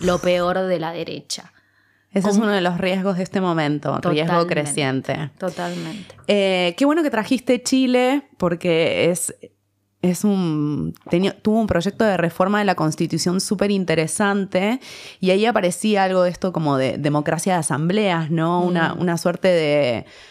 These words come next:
Speaker 2: sí, como de distribución del poder, <laughs>
Speaker 1: Sí.
Speaker 2: sería algo así. Y también aparecía en ese proyecto de reforma esta idea de la naturaleza como sujeto de derecho, que me parece que también es muy interesante.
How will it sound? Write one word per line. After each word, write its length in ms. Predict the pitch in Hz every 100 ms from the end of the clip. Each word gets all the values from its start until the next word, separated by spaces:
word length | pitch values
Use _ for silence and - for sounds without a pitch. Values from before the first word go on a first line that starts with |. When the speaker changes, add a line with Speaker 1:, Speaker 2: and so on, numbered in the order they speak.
| - _ _
Speaker 2:
sí, 460 | - - 311 262 277
como 220 | 214 196
de 100 | 185
distribución 640 | 180 175 202 214 226 277
del 160 | 285 240
poder, 400 | 175 196 190 190
<laughs> 160 | 220 139
Speaker 1:
Sí. 80 |
Speaker 2:
sería 320 | 208 240 226 262
algo 160 | 247
así. 500 | 240 233 202 214 285 - - - -
Y 180 | - 240
también 300 | 254 247 277
aparecía 600 | 285 247 226 - 254 254
en 100 | 240
ese 160 | 220 233
proyecto 460 | 208 190 220 -
de 160 | 233 214
reforma 880 | 190 196 - 233 233 240 240 262 269 -
esta 220 | 196 220
idea 260 | 202 214
de 80 | 220
la 100 | 196
naturaleza 560 | 170 165 170 165 175 214
como 240 | 202 170
sujeto 420 | 160 151 185 170
de 100 | 208
derecho, 500 | 196 175 190 196 214
que 80 | 202
me 100 | 165
parece 240 | 160 156 190
que 60 | 143
también 280 | 165 165
es 80 | 190
muy 160 | 180 190
interesante. 880 | 196 185 202 - 233 233 233 247